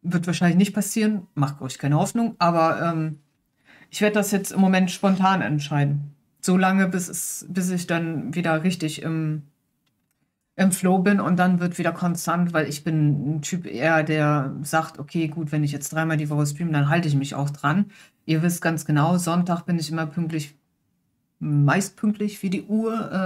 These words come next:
am, um zwölf Uhr da. Und, äh, so ein Mensch bin ich auch und auf mich ist da immer Verlass. Also das, äh,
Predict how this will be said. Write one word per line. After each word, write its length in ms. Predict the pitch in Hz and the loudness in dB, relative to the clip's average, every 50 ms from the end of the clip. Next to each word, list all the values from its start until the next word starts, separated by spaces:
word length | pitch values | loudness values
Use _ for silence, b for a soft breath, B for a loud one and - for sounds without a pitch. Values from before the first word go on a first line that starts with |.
| - - | -2 -2
am, 160 | 147 185 214 | -2 -2 0
um 180 | - 196 180 | 2 2 2
zwölf 420 | 180 - - 208 202 190 185 - - | 2 2 2 2 2 2 2 0 -2
Uhr 180 | 160 175 190 | 0 2 2
da. 380 | 180 180 180 180 202 226 240 - B B B B B B B B _ | 2 2 2 4 4 2 0 0 B B B B B B B B _
Und, 460 | - 180 185 185 180 175 175 175 - - | 0 4 6 6 6 6 4 2 0 -4
äh, 240 | 165 165 170 165 160 | -4 -2 -2 -2 -2
so 120 | 156 180 | 0 0
ein 120 | 170 170 | 0 0
Mensch 280 | 170 165 165 156 - - | 0 0 -2 -2 -2 0
bin 140 | 175 180 202 | 2 2 4
ich 180 | 196 190 - | 2 2 0
auch 200 | - 175 175 175 | 0 0 0 0
und 260 | - - 170 170 165 - | -2 -4 -4 -4 -4 -4
auf 160 | - 147 - | -6 -4 -4
mich 180 | 165 160 151 | -2 -2 -4
ist 180 | 165 151 - - | -6 -6 -4 -2
da 100 | 147 - | -2 0
immer 220 | - 160 156 151 | 0 0 0 0
Verlass. 380 | 143 147 147 147 156 160 160 - | 0 0 0 0 0 0 -2 -4
Also 260 | - - 135 143 143 143 | -6 -6 -4 -4 -4 -4
das, 360 | 143 139 135 - - - - | -4 -6 -8 -10 -12 -14 -12
äh, 480 | - - 139 135 135 135 131 120 120 | -8 -6 -4 -4 -4 -4 -4 -6 -6